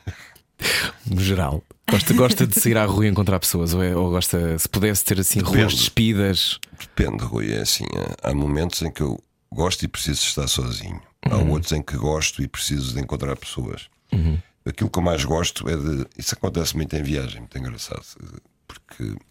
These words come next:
Speaker 1: aqui é difícil, toda a gente me conhece.
Speaker 2: Uhum.
Speaker 1: Agora, eu acho que eu tenho uma, uma capacidade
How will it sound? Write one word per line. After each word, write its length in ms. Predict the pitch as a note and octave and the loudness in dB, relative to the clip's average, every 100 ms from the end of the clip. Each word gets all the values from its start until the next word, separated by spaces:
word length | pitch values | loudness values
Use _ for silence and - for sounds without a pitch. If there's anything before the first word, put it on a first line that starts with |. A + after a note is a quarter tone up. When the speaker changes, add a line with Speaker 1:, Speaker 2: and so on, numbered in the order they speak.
| _ _ | _ _
Speaker 1:
aqui 240 | - - D#2 | -14 -4 -2
é 60 | |
difícil, 420 | C#2 C#2+ C#2+ C2 B1 | -2 -4 -6 -8 -6
toda 220 | C#2 C2 | -4 -4
a 40 | |
gente 220 | B1 A#1+ | -4 -6
me 80 | C2 | -10
conhece. 400 | - B2 - - - | -12 -10 -10 -6 0
Speaker 2:
Uhum. 320 | G2+ F#2 F2 - _ _ _ _ _ - | 4 4 2 -2 _ _ _ _ _ -6
Speaker 1:
Agora, 180 | D#2+ D#2+ | -2 -2
eu 140 | D#2+ | -2
acho 160 | G2 - | -2 -2
que 60 | |
eu 40 | F2+ | -2
tenho 300 | F2+ D#2+ D#2+ | -2 0 0
uma, 300 | D2+ D2 - | 0 -2 -2
uma 220 | E2+ D#2 | -2 -2
capacidade 800 | - G#2+ - F2+ - C#2+ C#2+ | -2 -4 -2 -2 -2 -2 -4